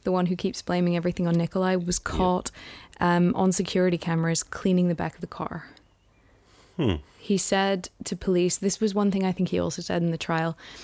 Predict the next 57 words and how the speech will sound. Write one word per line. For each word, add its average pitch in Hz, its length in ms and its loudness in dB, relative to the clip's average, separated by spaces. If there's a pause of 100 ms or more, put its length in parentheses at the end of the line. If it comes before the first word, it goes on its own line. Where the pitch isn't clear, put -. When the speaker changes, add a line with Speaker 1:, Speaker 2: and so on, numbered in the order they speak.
(140)
Speaker 1:
that, 170 600 0
um, 175 480 2
he 185 120 0
had 196 120 2
to - 40 -6
drop 202 200 0
a - 100 -18
package 170 320 -2
off, 175 180 -2
but 170 120 0
he 165 40 -2
couldn't 165 340 -2
tell 165 180 0
them 170 120 0
what 160 120 -2
the 185 80 -6
package 165 340 -4
was, 160 340 -2
and 175 140 0
it - 80 -2
was - 100 -4
suspected 170 460 -4
to - 140 -6
relate 160 240 -2
to 160 80 -10
drug 170 200 -4
dealing. 202 360 2 (400)
Um, 175 240 4
Speaker 2:
Mm. 170 320 2
Speaker 1:
and 175 380 2 (100)
his 160 200 -2
lawyer 170 280 4
really 165 200 4
insisted 165 440 0
that 165 100 0
he 170 160 2
shouldn't 160 320 -4
have 160 160 -4
to 160 380 0
say 160 240 0
anything. 165 360 0
He 165 140 0
actually 170 300 2
said, 170 200 0
"If 165 120 -2
I 170 80 2
told 165 240 -2
you, 160 100 0
I'd 180 80 -2
have 156 140 -6
to - 80 -10
kill 165 200 0
you." 170 200 2
And 165 120 -2
his 165 140 -4
lawyer 165 320 2
said, 165 300 -2